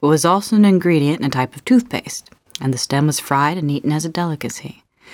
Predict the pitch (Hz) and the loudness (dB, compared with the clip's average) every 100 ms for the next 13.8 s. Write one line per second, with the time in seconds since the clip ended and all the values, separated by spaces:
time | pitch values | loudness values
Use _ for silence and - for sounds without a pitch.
0 | - - - _ _ 165 202 208 240 240 | -20 -20 -20 _ _ 2 2 0 2 4
1 | 208 190 165 147 147 139 135 139 - 190 | 4 4 4 4 2 2 0 -2 0 2
2 | 208 - 131 131 160 - - - 151 160 | 2 2 -2 -2 -6 -10 -8 -2 0 0
3 | - 170 147 131 - 147 180 208 214 208 | 0 0 0 0 2 2 2 0 2 2
4 | 185 156 131 - - - 165 185 202 151 | 2 -2 -4 -10 -8 -2 0 0 0 -2
5 | 135 139 135 139 - 135 135 139 131 139 | 0 -2 -2 -6 -4 -4 -2 -2 -4 -8
6 | - _ - - - - - 143 143 151 | -14 _ -20 -20 -20 -14 -6 -2 0 2
7 | 156 185 - - 165 156 143 139 147 143 | 0 -2 -4 -2 0 2 0 0 0 2
8 | 151 135 131 165 175 180 - - 165 - | 2 0 0 0 0 -4 -6 -8 -10 -12
9 | 139 101 - _ _ _ _ _ _ _ | -14 -14 -14 _ _ _ _ _ _ _
10 | _ _ - 151 156 226 262 - 143 143 | _ _ 0 0 0 -2 -2 -4 -4 0
11 | 151 135 151 143 139 - 147 139 139 147 | 0 0 0 -2 -4 -2 0 0 -2 -6
12 | 160 - - - - 143 - 143 139 - | -8 -8 -10 -8 -4 -4 -2 -4 -4 -6
13 | 139 139 139 147 - 170 139 139 | -4 -4 -4 -6 -4 -2 -2 -4